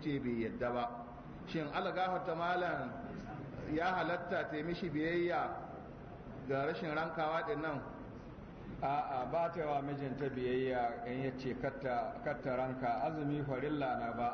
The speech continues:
Speaker 2: azumin nafila na ba, ta faɗa mai azumin nafila an ka ce sai da izini ne aka yi, ba na ran-, ba na farilla ba. Na nafila aka ga da izini ne, wanga ko faɗa mai ba ta yi, in ya taho kawai ta ce azumi ne ka yi. Abin da ta kai, ta za ta yi mai kenan.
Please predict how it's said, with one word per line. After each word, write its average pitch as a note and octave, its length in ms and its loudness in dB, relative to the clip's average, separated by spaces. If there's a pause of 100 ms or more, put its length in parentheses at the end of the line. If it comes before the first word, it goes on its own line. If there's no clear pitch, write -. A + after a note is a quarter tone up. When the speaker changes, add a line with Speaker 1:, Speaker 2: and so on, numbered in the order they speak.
Speaker 2:
azumin D3 320 0
nafila C3+ 480 2
na A2 140 0
ba, A2 140 0
ta B2 120 -2
faɗa D3+ 380 2
mai A#2 160 -4
azumin D#3 360 0
nafila C3+ 440 2
an C3 100 -2
ka C3 80 -4
ce B2+ 160 -4
sai C3 160 2
da B2 80 0
izini A2+ 360 -2
ne A2+ 120 2
aka A2+ 160 0
yi, A2 80 2
ba G#2+ 140 0
na C3+ 100 2
ran-, C3 260 0
ba B2 140 2
na D3+ 100 0
farilla A2+ 380 -2
ba. F2 160 -6 (720)
Na D3+ 160 2
nafila E3+ 480 2
aka C#3+ 160 0
ga C3 100 0
da A#2 140 -2
izini A#2 340 -2
ne, A2+ 120 0
wanga D#3+ 400 2
ko E3+ 180 0
faɗa D3 240 2
mai C#3 140 0
ba B2+ 160 2
ta C3 80 0
yi, B2+ 140 2
in D3 100 0
ya E3 100 2
taho E3 240 0
kawai E3 160 2
ta C#3+ 80 -4
ce C#3+ 140 0
azumi C3 320 0
ne A2+ 80 -4
ka - 100 -6
yi. E2 80 -6 (2000)
Abin E3 200 2
da D3+ 60 2
ta C#3 120 0
kai, C#3 140 0 (120)
ta D3+ 100 2
za D3 300 2
ta C#3+ 80 0
yi B2 80 0
mai A#2+ 160 0
kenan. B2 240 0